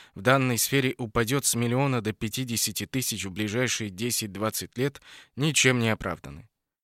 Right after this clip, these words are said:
Так в каких же сферах интеллектуальные роботы появятся быстрее всего, если не считать военную и секс-индустрию?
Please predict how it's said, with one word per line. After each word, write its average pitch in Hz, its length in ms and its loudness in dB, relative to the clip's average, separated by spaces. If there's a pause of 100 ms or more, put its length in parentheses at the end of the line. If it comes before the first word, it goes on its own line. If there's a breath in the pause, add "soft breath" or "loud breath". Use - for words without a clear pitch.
(160)
Так 127 220 2
в - 80 -12
каких 175 400 -2
же 120 140 0
сферах 170 480 2
интеллектуальные 127 840 2
роботы 156 420 0
появятся 143 600 2
быстрее 131 520 2
всего, 147 360 0
если 85 320 -6
не 95 140 -2
считать 110 380 0
военную 110 500 0
и 98 40 -2
секс-индустрию? 110 880 -2